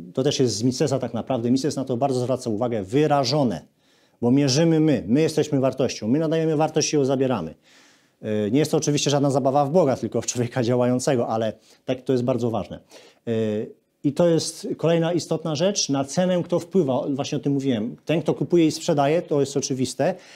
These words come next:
ale również ten, kto nie kupuje i nie sprzedaje,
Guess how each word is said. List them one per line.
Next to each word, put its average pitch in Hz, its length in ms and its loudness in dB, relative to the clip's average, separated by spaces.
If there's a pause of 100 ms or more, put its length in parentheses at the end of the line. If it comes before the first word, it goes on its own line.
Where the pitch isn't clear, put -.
(160)
ale 143 280 2
również 170 340 2
ten, 175 180 0
kto - 160 -4
nie 170 180 0
kupuje 160 340 0
i 147 120 0
nie 127 140 0
sprzedaje, 92 560 -6